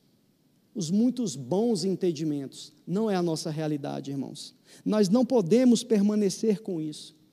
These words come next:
nós devemos renovar a nossa mente.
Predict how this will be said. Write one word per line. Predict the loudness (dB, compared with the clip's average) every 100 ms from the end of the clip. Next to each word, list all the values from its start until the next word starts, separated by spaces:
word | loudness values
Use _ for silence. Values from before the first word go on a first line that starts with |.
| _ -10
nós | -6
devemos | -4 -4 -2 -2
renovar | 0 2 2 0 -2 -2 -6 -16 _ _
a | -6 -4
nossa | -4 -4
mente. | -4 -4 -6 -10